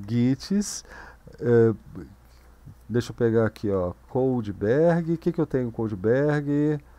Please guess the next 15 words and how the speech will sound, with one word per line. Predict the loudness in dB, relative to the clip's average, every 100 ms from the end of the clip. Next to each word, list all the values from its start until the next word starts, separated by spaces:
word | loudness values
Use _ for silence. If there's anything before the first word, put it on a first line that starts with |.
| -20 -20 -8
Eu | -4 -4
tenho | -2 0 2 2 0 0 0 2
Desafio | 2 4 2 -2 -2 -2 -4
Shell. | -6 -2 2 2 4 2 0 -4 -12 -20 -20 -20 -20 -20 -20 -20 -20 -20 -20 -10 -6
É, | 0 0 -2
deixa | -6 -4
eu | -2
ver | 0
o |
que | -2
que | -4
eu | -2
tenho | 0 0 0
mais | 0 -2 0
lá. | 2 4 2